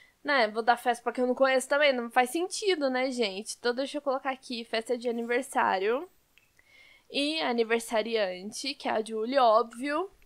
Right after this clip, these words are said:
E aqui eu vou convidar algumas pessoas, porém eu vou convidar aqui já, gente, um gatinho. Porque eu quero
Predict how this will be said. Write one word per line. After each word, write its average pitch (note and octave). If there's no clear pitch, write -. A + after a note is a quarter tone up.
E D#4+
aqui G#4+
eu G4
vou E4
convidar E4+
algumas D4+
pessoas, B3+
porém C#4+
eu D4+
vou B3
convidar B3
aqui A3
já, G#3
gente, G#3
um C4
gatinho. B3+
Porque A3
eu D4
quero A#3+